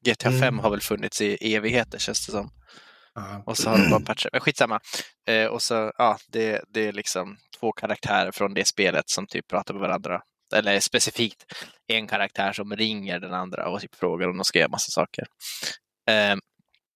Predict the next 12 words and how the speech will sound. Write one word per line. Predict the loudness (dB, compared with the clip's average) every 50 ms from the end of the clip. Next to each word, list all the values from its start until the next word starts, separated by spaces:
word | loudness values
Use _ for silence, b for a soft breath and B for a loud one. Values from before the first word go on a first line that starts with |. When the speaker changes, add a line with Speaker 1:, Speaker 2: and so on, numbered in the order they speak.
| _ _ _ _ _ _ -20 _ -20 -20 -20 -18 _ -4
Speaker 1:
och | -2 2
det | 2
har | 4 4 6 4
väl | 4 6
varit | 6 6 6 6 4 2 0 -2
en | -4 -4 -4 -6 -8 -6
liten, | -6 -8 -6 _ -4 -2 -2 -2 -6 -8 -10
eh, | -8 -6 -6 -6 -8 -8
så | -8 -4 -2
här, | -2 2 2 2 2 2 -2 _ _ _ _ _ _ 0 4
in-, | 4 4 4 4 2 2
eh, | 4 4 4 2 0